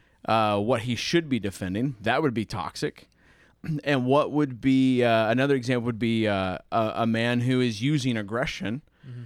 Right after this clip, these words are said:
Speaker 1: for sinful reasons,
Speaker 2: Mm-hmm.
Speaker 1: for selfishness,
Speaker 2: So
Speaker 1: for
Speaker 2: you have
Speaker 1: his
Speaker 2: La-
Speaker 1: own glory.
Speaker 2: You have Lamech, the seventh son after Adam, on
Speaker 1: Mm.
Speaker 2: Cain's side, right, who was a bigamist, had multiple wives,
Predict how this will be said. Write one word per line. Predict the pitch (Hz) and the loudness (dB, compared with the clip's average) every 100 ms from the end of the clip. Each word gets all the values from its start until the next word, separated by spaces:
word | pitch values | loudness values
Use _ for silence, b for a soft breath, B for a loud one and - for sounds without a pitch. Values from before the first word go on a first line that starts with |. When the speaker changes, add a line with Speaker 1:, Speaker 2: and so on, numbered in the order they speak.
| B | B
Speaker 1:
for | - - 160 | -10 -2 0
sinful | - 160 208 - 110 | 2 2 2 0 -4
reasons, | 98 95 92 - - - | -2 -4 -4 -10 -14 -14
Speaker 2:
Mm-hmm. | 120 | -14
Speaker 1:
for | 120 - 127 127 120 107 | -10 0 2 4 2 0
selfishness, | - - 175 - 117 - 95 - | -4 2 2 2 -4 -4 -6 -8
Speaker 2:
So | - | -12
Speaker 1:
for | - 113 117 110 - | -6 0 2 0 -4
Speaker 2:
you | 139 | -6
have | 143 | -2
Speaker 1:
his | 143 | 0
Speaker 2:
La- | 143 - | 0 0
Speaker 1:
own | 139 165 | 4 4
glory. | 143 143 180 151 - | 4 4 4 2 -2
Speaker 2:
You | 139 | -4
have | 135 | -4
Lamech, | 123 143 143 135 - _ - | -2 -2 -2 -6 -12 _ -18
the | 123 | -10
seventh | 139 127 117 | -8 -6 -8
son | - 127 120 107 - | -10 -8 -10 -14 -14
after | 123 - 120 117 113 139 | -16 -14 -14 -16 -14 -10
Adam, | 127 127 113 _ | -8 -8 -12 _
on | 131 123 117 117 | -16 -12 -12 -14
Speaker 1:
Mm. | |
Speaker 2:
Cain's | - 147 131 | -10 -8 -6
side, | 156 151 135 b b b b _ | -4 -4 -6 b b b b _
right, | 127 127 | -4 -4
who | 120 120 120 117 117 - - | -6 -8 -6 -6 -8 -14 -16
was | 123 113 | -12 -8
a | |
bigamist, | 120 139 135 131 127 | -4 -4 -2 -6 -6
had | 120 | -6
multiple | 120 - 113 | -8 -10 -10
wives, | 123 127 127 120 - | -4 -2 -2 -4 -8